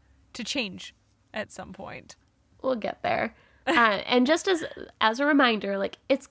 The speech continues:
Speaker 2: quite a rigmarole to actually get a person added to the F B I's most wanted list. If you weren't
Speaker 1: Right.
Speaker 2: able to listen to my first episode of this series,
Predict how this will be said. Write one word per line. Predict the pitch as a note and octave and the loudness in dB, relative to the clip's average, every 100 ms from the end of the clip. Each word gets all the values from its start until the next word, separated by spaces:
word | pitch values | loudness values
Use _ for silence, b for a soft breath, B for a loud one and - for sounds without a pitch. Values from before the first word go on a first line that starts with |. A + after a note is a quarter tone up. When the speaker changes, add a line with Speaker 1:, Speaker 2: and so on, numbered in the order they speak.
| _ _ _ - | _ _ _ -20
Speaker 2:
quite | - - A3 G#3 A3 A3+ - | -20 -8 -2 2 2 0 0
a | G3+ G3 F#3 | 2 4 2
rigmarole | F3 F3+ F3+ F3 F3 E3 | -2 -6 -4 0 0 0
to | - F3 | -2 -4
actually | E3+ - | -4 -6
get | F3+ F3 | -4 -4
a | |
person | F#3+ F3 - - | -4 -6 -8 -4
added | F3 F3 F3 F3+ | -2 -2 -2 -6
to | - A#3 G3 F3 F3 F3 | -4 0 2 0 -2 -4
the | F#3 | -4
F | E3+ - | -4 -6
B | F3+ | -8
I's | D#3+ | -8
most | F#3 - | -10 -6
wanted | A#3 A#3+ A3 | -4 -4 -4
list. | A3 G#3+ - | -4 -4 -6
If | F#3 - | -12 -8
you | G3 | -6
weren't | F#3+ F#3+ F#3+ | -4 -4 -4
Speaker 1:
Right. | |
Speaker 2:
able | F#3 F3+ | -4 -6
to | - | -4
listen | F3+ E3+ - F3+ E3+ | -6 -6 -6 -8 -8
to | F#3+ | -8
my | F3 F3 F3 | -8 -8 -10
first | - D#4 D#4+ - | -8 -6 -6 -8
episode | - F3+ F3+ F3 | -10 -8 -8 -8
of | E3+ | -8
this | E3+ | -10
series, | - F3+ F3+ F3+ F#3+ | -8 -6 -6 -6 -10